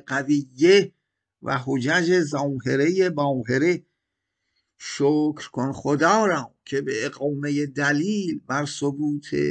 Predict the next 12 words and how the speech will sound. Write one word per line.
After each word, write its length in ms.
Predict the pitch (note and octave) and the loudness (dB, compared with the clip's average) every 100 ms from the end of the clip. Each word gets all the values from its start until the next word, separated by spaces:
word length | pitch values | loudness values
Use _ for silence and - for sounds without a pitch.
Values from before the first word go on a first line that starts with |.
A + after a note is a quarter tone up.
| - | -4
میثاق 760 | C3+ D3+ D3 D#3 F3+ F#3 F3+ F3 - _ _ _ | -4 -6 -4 -2 0 0 -2 -4 -16 _ _ _
موفق 720 | - B2+ C#3+ C3+ B2+ - C#3 C#3 | -4 -2 0 -2 -4 0 0 0
شدی. 420 | - - F#2 F#2 _ _ _ _ _ _ _ | -6 -8 -8 -10 _ _ _ _ _ _ _
خدا 520 | _ - C3+ D3 F3+ F#3+ | _ -2 0 2 2 0
کوران 640 | F#3 C#3+ D3+ D3 F#3 G#3+ | -2 0 2 2 2 2
را 360 | F#3+ E3+ D3+ - _ _ _ | 2 0 -4 -10 _ _ _
چشم 760 | - - D#3 F#3 D3 - C3 G#2+ | -18 -4 2 4 4 0 -8 -6
دهد 380 | G#2+ G2+ F#2+ - _ _ _ _ - | -4 -4 -6 -10 _ _ _ _ -6
و 160 | A#2+ | -6
کران 480 | C#3+ C#3+ C#3+ E3+ G#3+ | -2 0 0 2 0
را 340 | F#3+ E3+ D#3+ C#3+ A#2 | 0 0 -4 -12 -4
گوش 600 | C#3 G#3+ G3+ F3 - - | 0 2 2 0 -4 -10